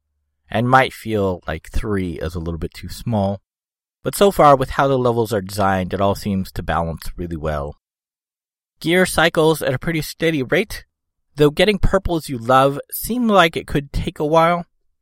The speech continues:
particularly in terms of actually unlocking the perks on the purples,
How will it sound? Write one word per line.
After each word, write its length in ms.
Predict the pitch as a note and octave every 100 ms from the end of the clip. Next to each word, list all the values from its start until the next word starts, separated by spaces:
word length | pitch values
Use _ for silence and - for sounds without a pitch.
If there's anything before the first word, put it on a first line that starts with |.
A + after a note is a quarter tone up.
| _ _
particularly 960 | C#3+ - D#3+ D#3+ D#3 D3 C3+ C3+ B2+ G#2+
in 140 | A2
terms 420 | - A#2 A#2 G#2
of 180 | A2+ G#2 -
actually 460 | G#2+ - A#2 G#2+
unlocking 580 | G2 G2 G#2 A2 - A2+
the 60 | G#2
perks 340 | A2+ A2 -
on 140 | G#2
the 40 | G2+
purples, 580 | C#3+ D3 C3+ C#3 -